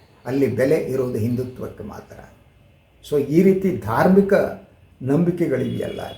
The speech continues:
ಬಹುತೇಕ ದ-, ಎಲ್ಲ ಧರ್ಮಗಳ ಧಾರ್ಮಿಕ ನಂಬಿಕೆಗಳು ಕೂಡ ಅವು ಈ ಒಂದು ಜನತಾಂತ್ರಿಕ ಮೌಲ್ಯಗಳಿಗೆ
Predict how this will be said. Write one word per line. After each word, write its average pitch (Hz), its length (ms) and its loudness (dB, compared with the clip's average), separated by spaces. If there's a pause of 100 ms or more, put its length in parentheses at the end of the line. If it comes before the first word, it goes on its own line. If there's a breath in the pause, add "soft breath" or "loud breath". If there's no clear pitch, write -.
ಬಹುತೇಕ 214 500 6
ದ-, 147 240 0
ಎಲ್ಲ 202 340 2
ಧರ್ಮಗಳ 175 500 2
ಧಾರ್ಮಿಕ 131 380 0
ನಂಬಿಕೆಗಳು 123 720 -8
ಕೂಡ 233 100 -2 (1000)
ಅವು 120 340 -8 (1400)
ಈ 196 260 4
ಒಂದು 127 300 0
ಜನತಾಂತ್ರಿಕ 165 680 -2
ಮೌಲ್ಯಗಳಿಗೆ 131 1000 -4